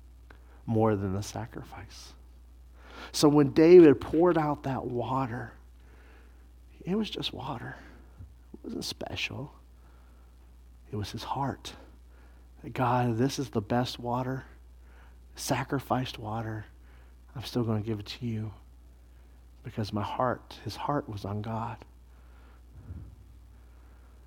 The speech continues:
And when David's heart is on God, we're gonna see amazing things out of David. When his heart gets quite a little off God, we're gonna see some,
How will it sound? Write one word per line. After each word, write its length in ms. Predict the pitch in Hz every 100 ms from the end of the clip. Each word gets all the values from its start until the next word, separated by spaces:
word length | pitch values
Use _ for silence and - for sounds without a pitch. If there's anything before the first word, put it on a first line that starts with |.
| - - - - - - - -
And 80 | 113
when 140 | 120
David's 480 | 123 143 175 190 151
heart 380 | - - 185 185
is 140 | 147
on 160 | 123 117
God, 260 | 117 113 110
we're 80 |
gonna 140 | 131 135
see 180 | - 120
amazing 600 | 104 110 113 120 107 101
things 320 | 101 104 98
out 140 | 98
of 80 | 95
David. 420 | 92 92 87 90 - - - - - - - - - - - - - - -
When 140 | 107
his 100 | 104
heart 240 | - 117 -
gets 180 | 113
quite 320 | - - 110 -
a 120 | 123
little 260 | 110 113 -
off 320 | 110 127 -
God, 220 | 139 143
we're 80 | 117
gonna 140 | 113
see 160 | - 110
some, 220 | - 95